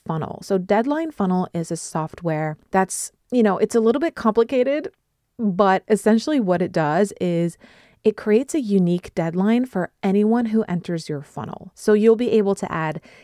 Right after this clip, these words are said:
countdown timers and implement genuine scarcity <laughs> when it comes to selling your offer.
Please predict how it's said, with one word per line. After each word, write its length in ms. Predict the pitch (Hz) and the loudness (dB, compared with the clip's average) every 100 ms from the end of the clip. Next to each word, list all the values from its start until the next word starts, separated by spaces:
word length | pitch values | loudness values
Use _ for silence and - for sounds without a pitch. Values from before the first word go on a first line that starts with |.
| _ | _
countdown 520 | - 233 247 233 226 | -6 -4 -2 0 0
timers 760 | 214 - 214 208 202 196 196 - _ | -2 0 2 4 4 2 0 -8 _
and 160 | 202 196 | 2 4
implement 520 | 220 214 233 220 202 | 2 2 2 2 2
genuine 560 | 170 190 220 214 196 190 | 0 2 4 4 4 2
scarcity 800 | - - 180 180 165 143 156 247 - - 214 | -2 -2 -2 -2 -4 -2 -2 -4 -10 -8 -8
<laughs> 340 | - - - - | -8 -20 -20 2
when 160 | 208 | 4
it 140 | 208 - | 4 2
comes 320 | 202 185 180 | -2 -2 -2
to 120 | 185 | -4
selling 380 | 180 170 160 160 | -2 -2 -2 -2
your 160 | 151 - | -4 -2
offer. 520 | 143 131 107 - - | -2 -2 -4 -6 -10